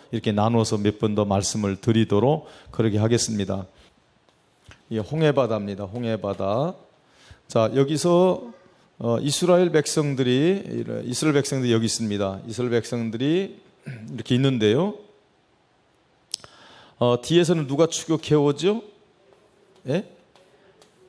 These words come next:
애굽 군대가, 어, 뒤에서 쫓아옵니다. 애굽 군대. 여러분, 애굽 군대는, 바로 왕은, 어, 영적인 의미로 그 마귀를 상징하고 애굽은 지옥을 상징합니다. 지옥을 상징하는데,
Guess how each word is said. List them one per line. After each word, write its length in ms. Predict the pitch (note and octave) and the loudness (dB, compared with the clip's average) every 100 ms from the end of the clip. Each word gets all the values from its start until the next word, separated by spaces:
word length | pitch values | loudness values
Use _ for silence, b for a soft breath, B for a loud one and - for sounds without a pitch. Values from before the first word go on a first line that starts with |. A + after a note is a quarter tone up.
| _ A2+ | _ 0
애굽 540 | A#2+ C3+ E3 - - | 2 4 2 -2 -4
군대가, 640 | C#3 C3+ B2+ A#2+ A#2 C3 | -2 0 2 2 4 2
어, 680 | C#3 - A#2+ A2 A2 A2 A2+ - | 0 -4 -4 -2 -2 -4 -6 2
뒤에서 280 | D3 C3 B2 | 2 4 2
쫓아옵니다. 880 | F#3 F#3+ D#3 B2 G#2 F#2 F#2+ G#2 A2 | 0 0 2 0 0 -8 -10 -12 -4
애굽 300 | G#2+ G#2 - | -2 -2 -2
군대. 340 | G#2 G2 G2 C3 | -4 -2 -2 0
여러분, 240 | C3+ C3+ | 0 0
애굽 340 | B2+ C#3 C#3+ - | 2 2 0 0
군대는, 800 | B2+ B2 A2+ A2 A2 B2 G#2+ | 0 2 2 2 2 0 -2
바로 320 | - A2 C3+ B2 | 0 2 4 2
왕은, 500 | G#2 G#2 B2+ F3+ A3 B B B B B | 2 0 0 0 -4 B B B B B
어, 240 | G#2+ G#2 | 0 2
영적인 480 | A2 C#3 C3+ D#3+ D#3+ | 2 2 0 0 2
의미로 720 | C3 B2 A#2 A2+ C3+ G#2+ F2+ B B B _ | 4 4 4 2 2 2 -4 B B B _
그 720 | - G2 F#2+ F#2+ G2 G2 G2 | -6 -4 -2 -4 -6 -6 -4
마귀를 480 | G2 G#2+ A#2 C#3+ C3+ | -2 0 0 0 0
상징하고 960 | - C3 A#2 B2 G#2 G2 G2 A#2+ D#3 - | -4 -6 -4 -2 0 0 2 2 2 0
애굽은 500 | A#2 B2 C3 D3+ C3+ | 0 2 0 -2 -2
지옥을 480 | - B2 C#3+ E3 C3 | 0 2 4 2 0
상징합니다. 760 | B2+ A2+ G#2+ G2+ G2 G2 F#2 - | -2 -4 -4 -4 -4 -6 -8 -6
지옥을 240 | B2+ A#2 | -2 -2
상징하는데, 800 | A#2+ A2+ B2 A#2 G#2+ G2+ E3+ G#3 | -4 -4 -2 -2 -4 0 0 -2